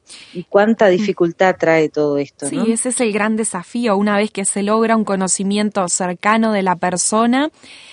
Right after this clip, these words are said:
Speaker 2: eh, ejercitarse uno en el amor y en el respeto del otro para continuar con ese vínculo.
Speaker 1: Sí, claro. Y yo les comentaba que hay un investigador, Gottman,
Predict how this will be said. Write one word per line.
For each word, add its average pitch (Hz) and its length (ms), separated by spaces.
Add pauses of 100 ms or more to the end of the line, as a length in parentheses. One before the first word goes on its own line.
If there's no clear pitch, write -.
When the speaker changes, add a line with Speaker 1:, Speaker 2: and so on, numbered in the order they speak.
(120)
Speaker 2:
eh, 170 320 (140)
ejercitarse 202 1120
uno 226 320
en 220 140
el 190 160
amor 220 440
y 247 120
en 196 80
el 190 100
respeto 196 720
del 190 220
otro 214 360 (360)
para 208 580
continuar 185 720
con 175 240
ese 175 260
vínculo. 165 600 (840)
Speaker 1:
Sí, 196 480
claro. 185 420 (360)
Y 202 220
yo 269 160
les 302 140
comentaba 220 800
que 196 220
hay 214 220
un 196 380
investigador, 180 1000
Gottman, 196 560